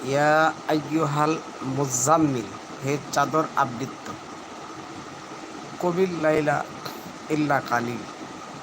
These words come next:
রাতের কিছু অংশে দাঁড়াও।" এই যে কুম শব্দটার অর্থ হলো কামায়া কুমু থেকে আসছে কুম, রাতের কিছু অংশে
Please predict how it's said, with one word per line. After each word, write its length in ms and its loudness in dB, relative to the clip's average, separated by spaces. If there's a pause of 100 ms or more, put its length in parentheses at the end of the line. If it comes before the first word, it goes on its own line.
(260)
রাতের 280 0 (120)
কিছু 260 -4
অংশে 400 -2 (1700)
দাঁড়াও।" 360 4 (1500)
এই 140 2
যে 220 4 (320)
কুম 300 2
শব্দটার 520 0
অর্থ 220 -2
হলো 320 0 (360)
কামায়া 400 4
কুমু 360 -4
থেকে 180 0
আসছে 240 2 (120)
কুম, 140 -2 (480)
রাতের 340 2
কিছু 320 -2
অংশে 340 -2